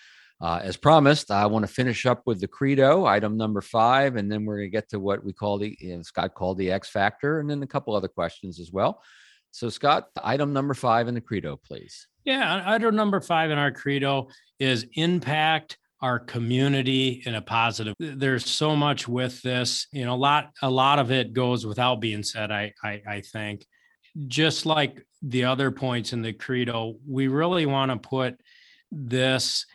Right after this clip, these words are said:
Speaker 2: on the forefront of our minds and to be good stewards within our community and be involved with our community and giving back to our community. There's just so much, um, good that comes out of it,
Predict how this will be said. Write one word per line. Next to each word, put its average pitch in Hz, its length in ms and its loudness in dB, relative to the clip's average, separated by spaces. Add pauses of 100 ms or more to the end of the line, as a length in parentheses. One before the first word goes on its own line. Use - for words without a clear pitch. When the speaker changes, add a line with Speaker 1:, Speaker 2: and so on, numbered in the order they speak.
(360)
Speaker 2:
on 131 200 4
the 127 120 2
forefront 127 600 -2
of 113 140 -2
our 110 160 -2
minds 107 580 -8 (100)
and 117 400 -4
to 135 100 -4
be 135 200 0
good 131 300 0
stewards 127 580 -2
within 123 340 -4
our 123 140 0
community 120 840 -4 (340)
and 110 480 -2 (100)
be 117 140 -2
involved 113 500 -2
with 120 200 -4
our 117 140 0
community 117 760 -4
and 101 160 -10
giving 107 340 -4
back 113 540 -2
to 120 220 -2
our 113 160 -2
community. 113 800 -4 (260)
There's 117 200 -2
just 151 280 0
so 143 200 2
much, 131 360 0 (400)
um, 107 240 -6
good 131 300 2
that 139 160 -4
comes 139 260 0
out 135 220 2
of 135 100 -2
it, 139 260 -2